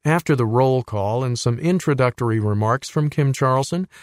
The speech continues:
Executive Director Eric Bridges introduced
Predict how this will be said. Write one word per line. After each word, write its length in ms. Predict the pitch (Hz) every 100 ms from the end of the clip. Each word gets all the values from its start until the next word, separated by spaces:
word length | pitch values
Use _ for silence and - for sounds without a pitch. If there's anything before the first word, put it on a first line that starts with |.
| _
Executive 640 | 123 107 120 120 127 117
Director 560 | 113 117 127 - 123 117
Eric 380 | - 139 156 160 _
Bridges 500 | 180 156 90 87 - _ _ _ -
introduced 680 | 165 160 143 147 143 -